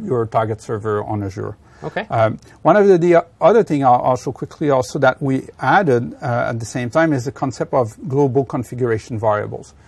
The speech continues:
Speaker 1: So that's something that didn't exist before, where you can set global configuration, uh, values that you want to be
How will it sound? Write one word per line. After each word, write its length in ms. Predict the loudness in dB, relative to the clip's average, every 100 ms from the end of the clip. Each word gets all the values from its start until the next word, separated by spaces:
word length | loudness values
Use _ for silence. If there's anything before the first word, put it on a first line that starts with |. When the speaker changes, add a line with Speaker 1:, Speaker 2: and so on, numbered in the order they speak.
| -20 -4
Speaker 1:
So 100 | 2
that's 160 | 2
something 240 | 0 -4 0
that 160 | 0
didn't 340 | 0 -2 -2 -6
exist 360 | -6 -6 -6
before, 360 | -8 -6 -2 2
where 200 | 4 4
you 100 | 2
can 200 | -2 -6
set 280 | 0 -2 -2 -14 -20 -20 -6
global 380 | 2 4 4 2
configuration, 960 | 0 -6 -2 0 2 0 -2 -6 -8 -10 _ _
uh, 260 | 0 2 2
values 560 | 2 4 4 2 0 0
that 240 | -2 0
you 160 | -6 -6
want 560 | -8 -8 0 2 0
to 80 | -4
be 420 | -4 0 0 -2